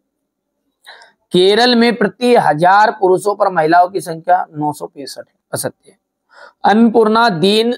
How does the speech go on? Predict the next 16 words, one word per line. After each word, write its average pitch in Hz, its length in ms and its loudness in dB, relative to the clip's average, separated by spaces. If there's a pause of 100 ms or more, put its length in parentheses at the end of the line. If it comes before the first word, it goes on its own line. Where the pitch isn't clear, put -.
(120)
वरिष्ठ 175 380 0
नागरिकों 185 520 2
के 196 160 0
समूह 160 340 -2
पर 175 140 -2
लक्षित 160 420 -4
है। 180 100 -4 (1400)
भूमि 156 480 0
के 220 240 4 (720)
पश्चात 196 800 0 (420)
पूंजी 196 380 2
उत्पादन 196 500 0
का 190 120 2
दूसरा 165 380 0
आवश्यक 175 500 0
कारक 175 400 0